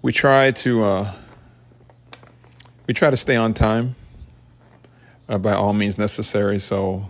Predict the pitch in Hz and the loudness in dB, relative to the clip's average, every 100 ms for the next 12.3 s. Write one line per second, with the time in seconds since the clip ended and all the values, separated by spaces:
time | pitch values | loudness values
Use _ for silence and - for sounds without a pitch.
0 | - - - - 120 113 113 107 107 104 | -10 -10 -8 -2 -2 0 -2 0 0 -2
1 | - 107 104 95 - 110 - - - _ | -2 -2 -2 -4 -2 -2 -2 -16 -20 _
2 | _ - - - - - - - _ _ | _ -20 -20 -20 -20 -20 -20 -20 _ _
3 | - 113 110 113 113 110 101 98 107 113 | -6 -2 2 4 4 2 0 0 2 2
4 | 120 107 - 95 92 92 107 - 110 127 | -2 -8 -4 -4 -2 2 4 4 2 0
5 | 113 104 - 110 104 92 110 104 - 98 | 0 -2 -2 -2 -2 -4 -4 -4 -4 -4
6 | 95 92 95 92 90 - 95 92 95 92 | -4 -4 -4 -4 -6 -6 -6 -4 -4 -4
7 | - _ _ _ _ - 110 113 - 110 | -8 _ _ _ _ -10 -4 -4 -2 0
8 | 104 95 98 95 90 85 - 92 101 98 | 0 2 2 0 -2 -8 -8 -6 -6 -4
9 | 92 90 85 95 92 87 92 92 92 92 | -4 -6 -4 -4 -4 -6 -8 -6 -6 -8
10 | 90 98 98 95 - 107 101 101 98 90 | -8 -6 -6 -8 -6 -4 -2 -4 -6 -4
11 | 95 95 92 90 92 92 98 117 95 90 | -2 -2 -4 -8 -10 -14 -14 -12 -10 -6
12 | 95 90 | -6 -6